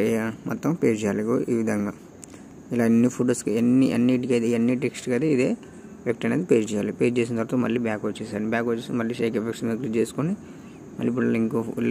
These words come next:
ఇంకో photo ఉంది కదా, ఈ మధ్యలో photo ఉంది కదా, ఈ photo, ఈ photo మీద అయితే click చేసుకోండి. Photo మీద click చేసుకొని ఈ effect కూడా copy చేసుకోండి. Copy చేసుకున్న తర్వాత మళ్ళీ back అయితే వచ్చేసేయండి. మళ్ళీ మనం edit చేసుకున్న song మీద మనం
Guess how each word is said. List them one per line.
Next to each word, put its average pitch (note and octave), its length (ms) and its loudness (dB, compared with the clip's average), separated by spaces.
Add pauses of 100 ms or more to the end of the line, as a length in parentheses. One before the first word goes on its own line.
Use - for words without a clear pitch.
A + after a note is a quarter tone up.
ఇంకో A#2 240 0
photo A#2 220 -2
ఉంది A2 160 2
కదా, D#3+ 120 0 (1300)
ఈ A#2 40 4 (200)
మధ్యలో A#2+ 300 2
photo A2+ 200 -2
ఉంది G#2+ 140 0
కదా, D#3+ 120 0 (260)
ఈ - 20 4 (100)
photo, G#2+ 220 -2 (400)
ఈ C3 100 0
photo B2+ 220 0
మీద A2+ 120 2
అయితే C#3 180 -4
click A2 240 -2
చేసుకోండి. - 360 -6 (500)
Photo B2 160 -2
మీద A#2 140 2
click A2+ 160 0
చేసుకొని C#3+ 320 0
ఈ B2+ 100 2
effect B2 320 -6
కూడా C#3 100 0 (200)
copy A2 320 -2
చేసుకోండి. G2+ 420 -4
Copy A#2 300 -2
చేసుకున్న A#2+ 340 -4
తర్వాత A#2+ 200 -4 (140)
మళ్ళీ A#2+ 180 0 (640)
back A2 180 0
అయితే A2+ 180 0
వచ్చేసేయండి. B2 480 -4
మళ్ళీ A2+ 240 0
మనం A2+ 160 0
edit G#2+ 180 0
చేసుకున్న G#2+ 300 -4
song A2+ 240 -2
మీద A2+ 300 -2
మనం A2 120 -2